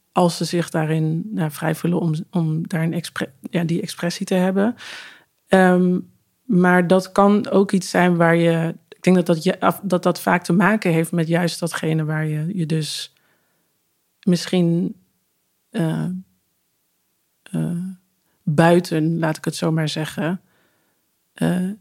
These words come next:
heel, helemaal niks mee te maken wil hebben of je heel erg voor, tegen kan verzetten of voor kan schamen.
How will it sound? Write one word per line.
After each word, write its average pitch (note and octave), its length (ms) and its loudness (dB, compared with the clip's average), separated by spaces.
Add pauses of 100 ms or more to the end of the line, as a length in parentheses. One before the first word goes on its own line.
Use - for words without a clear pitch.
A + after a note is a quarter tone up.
(300)
heel, G3 480 2
helemaal F#3 500 4
niks F3+ 200 0
mee F3 160 0
te E3+ 100 -4
maken E3 300 0
wil D#3+ 260 2
hebben D#3 320 -4
of F3 200 -8
je E3 80 0
heel E3 200 0
erg E3 140 -4
voor, F3 280 0
tegen - 320 -2
kan F3 160 -2
verzetten E3 360 0
of E3 100 -2
voor E3+ 180 -6
kan E3 180 -4
schamen. G3 560 0